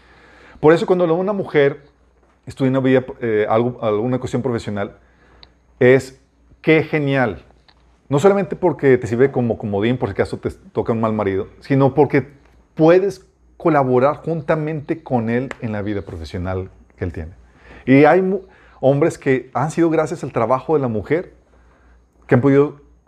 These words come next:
sobresalir en el negocio y demás. De hecho, hay hombres que fueron ense-, enseñados por sus esposas en la vida profesional. Sí. Oye, ¿sabes qué? La mujer, por su crianza,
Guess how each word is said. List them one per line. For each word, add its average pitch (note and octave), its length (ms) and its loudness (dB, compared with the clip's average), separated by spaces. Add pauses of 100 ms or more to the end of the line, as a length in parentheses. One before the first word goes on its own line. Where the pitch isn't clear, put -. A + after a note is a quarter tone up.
(720)
sobresalir A#2+ 640 2
en D3 120 -4
el A#2+ 100 0
negocio A2 440 -2
y - 20 2
demás. F#2+ 420 -6 (120)
De C3+ 220 6
hecho, A2 380 -4
hay A#2+ 160 2
hombres C3 280 -2
que A2 320 -4 (320)
fueron F#3 500 2
ense-, D#3 480 -10
enseñados B2 500 -6
por A#2 160 -8
sus F#2 120 -10
esposas A#2+ 520 -10 (200)
en A2+ 140 -6
la G2 60 -6
vida F#2+ 140 -4
profesional. F2 460 -10 (1200)
Sí. G2 340 -6 (440)
Oye, B2+ 380 4
¿sabes B2+ 160 -2
qué? D3+ 100 -2
La C#3+ 80 0
mujer, C3 400 0
por A2+ 200 -2
su A#2+ 200 -4
crianza, C3 540 -2